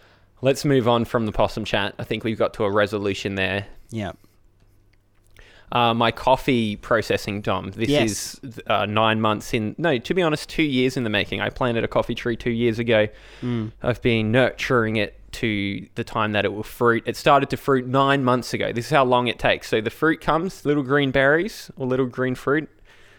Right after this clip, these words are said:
Speaker 1: It takes nine months for them to turn red, which is
Speaker 2: Mm.
Speaker 1: when you can pick 'em. So spring last year, I see 'em for the first time. I think it's gonna be a couple of weeks. Turns out nine months. So winter this year they come in.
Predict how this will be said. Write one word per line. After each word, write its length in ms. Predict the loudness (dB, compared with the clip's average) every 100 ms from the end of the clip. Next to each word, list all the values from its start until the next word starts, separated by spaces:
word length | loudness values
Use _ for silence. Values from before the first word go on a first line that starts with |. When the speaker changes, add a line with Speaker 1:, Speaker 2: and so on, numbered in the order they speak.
| -20 _ _ _ _ _ -12
Speaker 1:
It 100 | -4
takes 220 | -4 -2
nine 500 | 0 4 6 6 4
months 300 | 2 0 -2
for 120 | -4
them 160 | -2 -2
to 80 | -4
turn 320 | -4 -2 0
red, 300 | 2 2 0 -6 _ _
which 120 | -6
is 120 | -4
Speaker 2:
Mm. 20 | -2
Speaker 1:
when 120 | -4
you 80 | -6
can 120 | -8
pick 200 | -8 -4
'em. 140 | -4 -6 -14 _ _ _ _ _ _ _ _ -8
So 160 | -6
spring 420 | -6 -2 0 2 2
last 380 | 0 0 -2
year, 300 | -2 -2 -4 -8 -10
I 80 |
see 160 | -8 -4
'em 80 | -6
for 100 | -6
the 80 | -6
first 260 | -2 -2 -2
time. 140 | -4
I 120 | 0 0
think 220 | -2 -6
it's 100 | -6
gonna 140 | -6
be 100 | -6
a 40 | -4
couple 260 | -4 -2
of 60 | 0
weeks. 280 | -2 -4 -16 -20 -6
Turns 260 | -2 -2
out 180 | 0 0
nine 280 | 2 2 2
months. 260 | 2 0 0
So 180 | 0
winter 440 | 2 2 0 2 0
this 320 | 2 0 2
year 180 | 4 4
they 140 | 4
come 220 | 0 0 0
in. 160 | -2